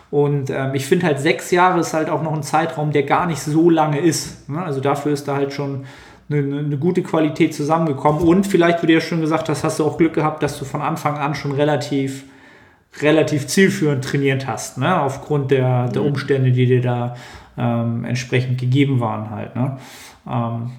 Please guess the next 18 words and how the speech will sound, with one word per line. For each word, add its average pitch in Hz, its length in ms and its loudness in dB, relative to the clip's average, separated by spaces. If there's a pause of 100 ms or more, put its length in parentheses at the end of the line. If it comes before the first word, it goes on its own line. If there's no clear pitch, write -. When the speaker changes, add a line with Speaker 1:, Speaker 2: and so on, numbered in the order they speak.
(120)
Speaker 1:
aber 143 240 -2
na-, 151 200 -2
nach 165 240 -2
Push-Pull 208 500 4
kam 190 260 -2
dann 175 140 -4
Push-Pull-Beine 190 760 2
oder 185 200 0
was 160 140 -6
kam 170 220 -4
danach? 160 420 -4
Speaker 2:
Genau, 151 320 2
dann 147 200 2
kam 156 200 2
Speaker 1:
Ja? 147 140 4
Speaker 2:
Push-Pull-Beine. 160 800 0 (240)
Speaker 1:
Ja, 156 80 4
okay. 147 440 2